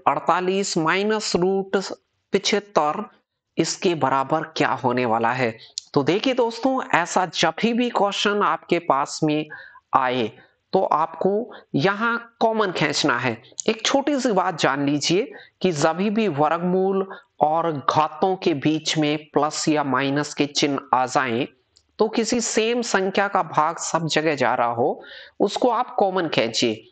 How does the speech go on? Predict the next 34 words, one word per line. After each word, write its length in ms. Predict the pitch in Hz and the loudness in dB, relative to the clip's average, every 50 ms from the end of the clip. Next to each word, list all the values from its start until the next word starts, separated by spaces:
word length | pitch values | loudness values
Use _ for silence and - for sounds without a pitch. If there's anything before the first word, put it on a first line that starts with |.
| _ _ _ - | _ _ _ -2
और 180 | - 156 196 214 | 0 0 2 0
वो 320 | 202 196 220 220 226 226 160 | 0 0 0 0 -2 -2 0
रूट 240 | 160 185 185 - | 0 0 0 0
में 160 | 202 214 220 214 | 0 0 0 0
है 180 | 196 208 196 | 0 0 0
तो 100 | 202 196 | 0 0
रूट 260 | 165 135 139 139 - | 0 0 0 0 0
में 120 | 170 190 202 | 0 0 0
ही 140 | 196 220 208 | 0 0 0
कॉमन 300 | - 208 202 208 214 202 | 0 0 0 0 0 0
खींचिए 500 | - 202 196 190 - - 214 208 214 202 | 0 0 0 0 0 0 0 0 0 0
और 280 | - - 143 151 151 | 0 0 0 0 2
घातों 340 | 139 139 135 139 - 170 165 | 2 0 0 0 0 0 0
में 120 | 170 156 | 2 2
है 140 | 147 147 151 | 2 0 0
तो 160 | 170 - 285 | 2 0 0
घात 260 | 247 196 180 196 190 _ - | 0 2 0 0 -2 _ -2
में 80 | 185 165 | 0 0
ही 60 | 156 | 0
कॉमन 260 | - - 127 135 135 | 0 0 0 0 -2
खींचिए। 480 | 131 - 131 123 113 - - 120 104 - - - - - - - - 147 | -2 0 0 0 0 0 0 0 0 -2 -8 -18 -20 -20 -20 -8 -2 0
नेक्स्ट 340 | 151 175 214 233 - - - | 2 2 2 0 -2 0 0
क्वेश्चन 300 | 226 202 - 226 220 214 | 0 0 0 0 0 0
हमारा 320 | 180 160 165 165 170 156 | 0 0 0 0 0 0
घात 320 | 135 - 127 135 - - | 0 0 0 0 0 2
वाला 180 | 175 160 175 185 | 0 2 2 0
होने 260 | 190 - 185 190 202 | -2 -2 0 0 2
वाला 200 | 196 190 190 196 | 2 0 0 0
है। 120 | 208 226 226 | -2 -2 -2
देखिए 480 | 165 - - 208 226 - 269 269 262 | 0 0 0 0 0 0 0 -2 0
कितना 360 | 254 - 214 - - 240 247 | 0 -2 -2 0 0 0 0
आसान 460 | 226 190 175 156 - 165 151 175 175 165 | 0 0 0 -2 0 0 0 0 0 0
क्वेश्चन 420 | - 151 143 - - 156 139 139 | 0 0 0 0 0 -2 -2 -2
था। 480 | - - - 127 117 107 - - - | -4 -2 0 0 0 0 -4 -12 -20